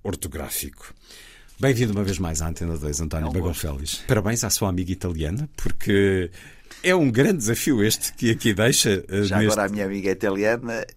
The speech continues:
Speaker 2: tem sido a minha professora de italiano.
Speaker 1: Felicitações por isso e tem desenvolvido
Speaker 2: Tenho.
Speaker 1: com dedicação esse
Speaker 2: Sim,
Speaker 1: estudo.
Speaker 2: traduzo por simples prazer, eh, livros de italiano para português.
Speaker 1: Todas as línguas têm as suas palavras homógrafas e todas as línguas têm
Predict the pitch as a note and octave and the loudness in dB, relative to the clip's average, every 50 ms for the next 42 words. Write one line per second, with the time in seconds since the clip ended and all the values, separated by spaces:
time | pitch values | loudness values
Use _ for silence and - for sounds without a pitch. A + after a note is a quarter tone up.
0 | - - - A3 G#3 G3+ - - A#2 A2+ G2+ - C3+ B2+ - - G2+ - - - | -20 -8 -4 -2 -2 -2 -2 -2 -2 -2 -2 -2 -4 -6 -8 -8 -6 -4 -2 0
1 | - A#2+ G2 E2 D#2 C#2+ - - C#2 B1 B1 B1 G#1+ G#1 - A2 G#2 - - A#2+ | 0 0 -2 -2 -4 -4 -4 -6 -8 -8 -8 -8 -10 -8 -6 -6 -4 -2 2 4
2 | B2 B2 - A#2+ F#2+ - A2 - - A2+ A2 - - - - A2 G#2 A#2 B2+ C3 | 4 4 4 2 2 0 0 2 2 2 0 -2 -4 -4 -4 -2 -2 0 2 4
3 | - - - - G#2+ G2+ G#2 G2+ - - G2 F#2 - G#2+ G2+ A2 G#2 F#2+ G#2+ A2 | 4 4 2 2 0 -2 -2 -4 -6 -6 -8 -4 0 0 2 2 2 0 0 2
4 | A2 A2 G#2 G2+ A#2 B2 G#2 G#2 A2 A2 G#2+ G#2+ - - - A2 G#2+ G#2+ G#2 G2+ | 2 2 2 4 2 2 2 4 4 4 4 4 4 4 4 6 4 4 2 2
5 | G2 - G#2 C#3+ C3 - - - D3 - - C#3+ D3 F3+ F#3+ F3+ D#3 D#3 D3 - | 2 4 6 6 6 6 6 6 6 6 6 6 6 4 4 2 2 2 4 4
6 | - - D3 C3 A#2+ - D#3 D#3 D3+ E3 D3 C#3 C3+ - - A#2 B2 A#2+ G#2+ G2 | 4 4 4 4 2 2 2 2 2 2 2 0 0 -2 -2 -2 -2 -2 -2 -4
7 | - - - - - A2+ G#2 G2 - - - - G2 F#2+ F2 - G2+ F#2 F2+ E2+ | -6 -8 -6 -4 -4 -4 -4 -4 -6 -6 -2 -2 -2 0 0 0 0 2 2 2
8 | F2 E2+ E2 E2 D#2+ E2+ F2 - D#2 D#2 D2 D2 - - D#2 D2 C#2 C2+ C2+ E2 | 0 -2 -2 -2 -2 -4 -4 -4 -6 -8 -10 -8 -6 -6 -6 -6 -6 -6 -6 -6
9 | - - - E2+ - - - - C#2+ B1+ C2 E2 E2 - - - - C#3+ C3 A#2+ | -8 -8 -10 -12 -12 -14 -14 -14 -12 -10 -10 -10 -10 -10 -4 0 0 2 2 2
10 | C3 A#2 A#2 A#2+ G#2 G#2 A#2 B2+ A#2 G#2+ G#2 G2+ - - A2+ G#2+ G#2+ G2 F#2 F2+ | 2 2 2 0 0 0 0 0 0 0 0 0 0 0 0 0 0 -2 -2 -4
11 | E2+ - - F#2 F2+ - G2+ F2 F2 F2+ E2 E2 F#2 F2+ F#2 E2+ D#2+ E2+ G2 G2+ | -6 -6 -6 -8 -6 -4 -4 -2 -2 -2 -2 -2 -4 -4 -4 -4 -2 0 0 0
12 | G2 E2+ F2+ - - E2 D#2 F2+ - - F#2+ F2+ F#2 F#2+ G2 F2 F2+ G2+ G2+ F#2+ | 0 -2 -4 -4 -6 -6 -4 -4 -4 -2 -2 -2 -2 -2 -2 -2 -2 -2 -2 -2
13 | F#2+ - - G2 F#2+ | -2 -2 -2 -2 -4